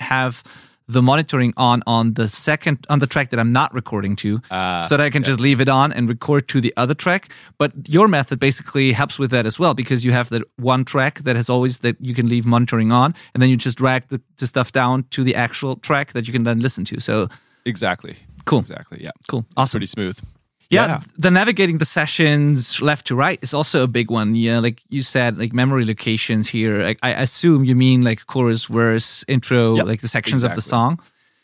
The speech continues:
Speaker 1: Yeah, that's a big one too. I, I didn't do that for a long, long time. I only started doing that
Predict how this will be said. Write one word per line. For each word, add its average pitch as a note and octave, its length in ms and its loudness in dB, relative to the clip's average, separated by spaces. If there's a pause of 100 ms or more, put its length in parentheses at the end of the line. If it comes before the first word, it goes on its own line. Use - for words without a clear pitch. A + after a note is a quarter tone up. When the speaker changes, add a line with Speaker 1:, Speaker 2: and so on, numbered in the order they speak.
(140)
Speaker 1:
Yeah, - 60 -8 (140)
that's A#2+ 160 -2
a D3 40 0
big B2+ 180 2
one B2+ 140 2
too. A#2+ 320 -2
I, D3+ 180 0 (100)
I D3 100 0
didn't G#3+ 360 0
do F3 120 0
that C#3 140 2
for B2 160 0
a G#2+ 80 2
long, B2+ 300 2
long A2+ 160 0
time. G2+ 380 -6
I A#2+ 140 -2
only D#3 220 -2
started C3 380 -2
doing B2 240 -4
that A2+ 260 0